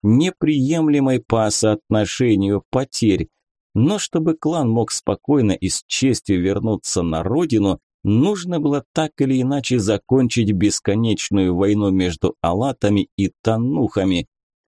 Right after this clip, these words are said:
для чего требовалось выяснить все явные и тайные движущие силы этого конфликта.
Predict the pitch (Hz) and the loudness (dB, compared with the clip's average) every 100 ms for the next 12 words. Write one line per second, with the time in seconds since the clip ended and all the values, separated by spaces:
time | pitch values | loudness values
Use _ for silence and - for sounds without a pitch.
0 | - 90 101 110 - 165 220 - 139 180 | -6 -2 0 0 0 0 0 0 2 2
1 | 175 165 160 - 104 98 156 160 - 143 | 4 4 2 2 0 2 4 4 2 2
2 | 131 - _ - - - 151 165 110 104 | 0 -2 _ -8 -4 0 2 4 2 0
3 | 151 151 139 139 127 107 107 _ 131 135 | -2 -2 0 2 2 0 -2 _ -2 0
4 | 135 120 107 92 87 113 95 92 - 95 | 0 2 2 2 0 0 2 0 0 0
5 | 87 - - - 160 143 110 - 117 117 | 0 -2 -6 -2 2 2 0 0 0 0
6 | - 107 110 - 107 113 104 127 120 85 | -2 -2 -2 -2 0 0 -2 0 0 -2
7 | - 80 | -4 -6